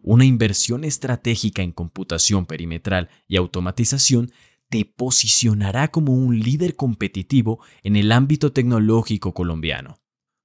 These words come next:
Todas estas tácticas se alinean fuertemente con una perspectiva más tradicional y tecnocrática sobre la administración y seguridad en la tecnología de la información.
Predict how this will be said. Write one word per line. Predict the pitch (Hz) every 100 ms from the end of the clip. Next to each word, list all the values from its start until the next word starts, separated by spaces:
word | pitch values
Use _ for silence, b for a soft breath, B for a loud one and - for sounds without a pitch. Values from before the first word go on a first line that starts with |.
| -
Todas | 139 190 202
estas | 175 - 160 -
tácticas | 135 110 113 110 117 - b
se | -
alinean | 120 135 170 180 160
fuertemente | - 135 170 190 196 147 147 135 135
con | 120 131
una | 175 180
perspectiva | 180 170 165 139 143 135 123
más | 110 110 113
tradicional | 104 92 90 - 98 127 135
y | 131
tecnocrática | 117 107 98 - 127 156 170 160 151
sobre | - 117 117
la | 107
administración | 104 104 101 - 101 98 160 175
y | 156
seguridad | 156 131 127 117 131 151
en | 147
la | 123
tecnología | 120 117 113 107 - 147 143
de | 104 98
la |
información. | 90 87 87 80 - 80 78